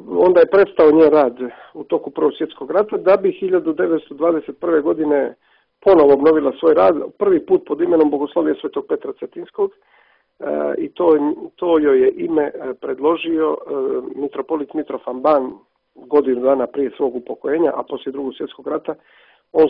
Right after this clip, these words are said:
se trudio da Cetinjska bogoslovija obnovi svoj rad i da se vrati u Biljardu gdje je i prije bila. Od dvadeset prve do četrdeset treće je radila u, u Biljardi, a onda, mm, četrdeset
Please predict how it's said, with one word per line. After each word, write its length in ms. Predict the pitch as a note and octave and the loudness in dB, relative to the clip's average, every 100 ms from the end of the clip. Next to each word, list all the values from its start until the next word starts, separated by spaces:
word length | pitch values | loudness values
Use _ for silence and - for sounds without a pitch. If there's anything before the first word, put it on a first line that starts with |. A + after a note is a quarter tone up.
| D3+ | 2
se 80 | |
trudio 440 | B2 C#3+ D3+ D3 C#3+ | -4 -2 0 4 4
da 340 | C#3 C3+ C3+ C3+ | 4 4 2 0
Cetinjska 400 | - C#3+ C#3+ - | -6 -6 -8 -8
bogoslovija 540 | C3 C3+ B2+ D3 C#3 B2+ | -6 -6 -4 0 0 0
obnovi 420 | - D#3 D3 C3 B2+ | 0 0 2 0 0
svoj 220 | - C3+ | -2 2
rad 240 | D3 C3 - _ _ _ _ _ | 2 0 -4 _ _ _ _ _
i 80 | B2+ | -10
da 100 | B2+ | -6
se 60 | - | 0
vrati 300 | D3 C#3+ - | 2 2 0
u 20 | |
Biljardu 500 | B2 C#3 C3 A2+ A2+ | 0 2 2 0 -6
gdje 220 | A2+ B2 | -10 -6
je 200 | A#2+ A#2+ - | -4 -4 -6
i 80 | C3 | -12
prije 280 | - B2+ A#2+ | -8 -6 -6
bila. 240 | A2 A2+ - _ _ _ _ | -8 -12 -18 _ _ _ _
Od 160 | - D#3+ | -2 0
dvadeset 460 | E3 F#3+ E3 D3+ - | 2 2 2 -2 -2
prve 240 | F#3+ F3 | 2 2
do 120 | D3+ | 0
četrdeset 600 | D3 C3+ D3 D#3+ D#3 C3 | -4 -10 -6 -6 -6 -10
treće 400 | D3 D3+ - B2+ A2+ _ _ _ _ _ _ | -8 -10 -8 -12 -12 _ _ _ _ _ _
je 160 | C#3 | -2
radila 480 | C#3 D3 C3 B2+ B2 A2 - | 2 2 2 -2 -4 -6 -12
u, 120 | C3 | -10
u 300 | B2+ C3 B2 B2 | -8 -8 -8 0
Biljardi, 460 | F#3+ G#3+ G3+ F3 G3 | 2 4 2 4 4
a 80 | - | 6
onda, 180 | F3 F3 | 4 4
mm, 640 | D#3+ D#3+ - D3 D3+ C#3+ C#3 | 2 0 -4 -2 -2 -4 -6
četrdeset 460 | - C3 C#3 C3 | -8 -6 -4 -4